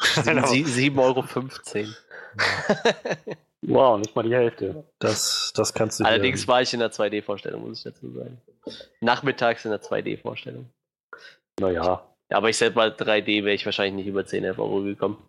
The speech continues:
Speaker 1: Mit Überlängenzuschlägen, glaub ich.
Speaker 2: Hm. Na ja, aber trotzdem, also ich bin froh, dass ich ihn wenigstens so im Kino gesehen hab, denn das war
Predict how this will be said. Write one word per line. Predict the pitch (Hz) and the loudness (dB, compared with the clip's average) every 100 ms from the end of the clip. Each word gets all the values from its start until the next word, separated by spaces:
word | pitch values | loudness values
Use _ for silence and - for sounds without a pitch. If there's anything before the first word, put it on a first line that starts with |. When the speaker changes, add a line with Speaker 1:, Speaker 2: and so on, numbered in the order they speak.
| _ - | _ -6
Speaker 1:
Mit | 107 | -2
Überlängenzuschlägen, | 104 95 98 104 110 107 - - | 2 2 2 0 -4 -2 -2 -2
glaub | 117 - | 0 -2
ich. | 117 - - _ | -2 -8 -14 _
Speaker 2:
Hm. | 117 117 110 104 _ _ _ _ _ _ - - - - - - | -2 0 0 -2 _ _ _ _ _ _ -14 -14 -12 -10 -10 -4
Na | - 107 | 2 4
ja, | 101 101 98 - | 4 2 -2 -4
aber | - 139 147 143 147 151 - _ _ - | 2 4 4 2 -4 -14 -18 _ _ -4
trotzdem, | - 139 113 | -2 -2 -2
also | 104 107 | -2 -2
ich | - | -2
bin | 123 | -4
froh, | - | 0
dass | 127 120 | 0 0
ich | 117 | -2
ihn | 113 | -2
wenigstens | 110 - 107 | -2 -4 -2
so | 113 | -2
im | 113 | -2
Kino | - 113 | -2 -2
gesehen | 104 101 101 | -2 -4 -2
hab, | 101 | -4
denn | - 95 | -4 -2
das | 95 - | -2 2
war | 101 95 90 - | 4 4 2 -8